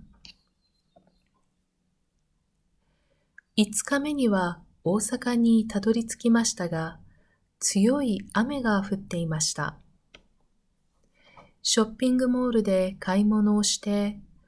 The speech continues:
ホテルでテレビを見ることしかできなかったです。次の日はいい天気になりました。街の中で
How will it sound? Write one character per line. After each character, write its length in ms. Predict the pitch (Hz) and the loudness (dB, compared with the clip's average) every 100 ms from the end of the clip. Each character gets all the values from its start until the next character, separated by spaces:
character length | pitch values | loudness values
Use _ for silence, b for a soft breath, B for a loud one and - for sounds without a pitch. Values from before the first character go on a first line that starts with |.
| _ _ | _ _
ホ 160 | - 226 | -2 0
テ 160 | 226 196 | 0 -2
ル 140 | 180 | -2
で 320 | 170 165 - - | -4 -4 -8 -14
テ 140 | - 262 | -4 -2
レ 140 | 277 | -2
ビ 200 | 254 220 | 0 2
を 160 | 185 170 | 2 2
見 160 | 196 | 2
る 120 | 214 | 0
こ 140 | 214 185 | -4 -4
と 120 | 170 | -2
し 140 | - | -4
か 120 | - 139 | -6 -8
で 120 | 135 | -8
き 120 | - | -2
な 120 | 233 | -2
か 140 | 226 180 | 0 -8
っ 100 | - | -8
た 120 | 156 | -8
で 160 | 143 135 | -6 -6
す。 220 | - - _ _ _ _ _ _ _ _ _ _ _ _ _ _ b b b b b b _ | -6 -8 _ _ _ _ _ _ _ _ _ _ _ _ _ _ b b b b b b _
次 280 | - 247 302 | -2 -2 0
の 120 | 294 | -4
日 160 | 277 233 | 0 0
は 340 | 208 190 185 b b b - | 2 0 -4 b b b -4
い 220 | 269 311 | -2 -2
い 80 | - | -4
天 260 | - 277 277 | -4 -4 -2
気 160 | 226 | 2
に 220 | 208 185 165 | 4 4 0
な 100 | 160 | -2
り 100 | 175 | -2
ま 140 | 180 | 0
し 140 | - | -2
た。 200 | 160 156 - _ _ _ _ _ _ _ _ _ _ _ - b b b b b - | -4 -8 -10 _ _ _ _ _ _ _ _ _ _ _ -20 b b b b b 0
街 260 | 214 214 240 | 2 4 2
の 120 | 247 | 2
中 300 | 240 233 208 | -2 -4 -2
で 340 | 196 190 196 | 0 0 -4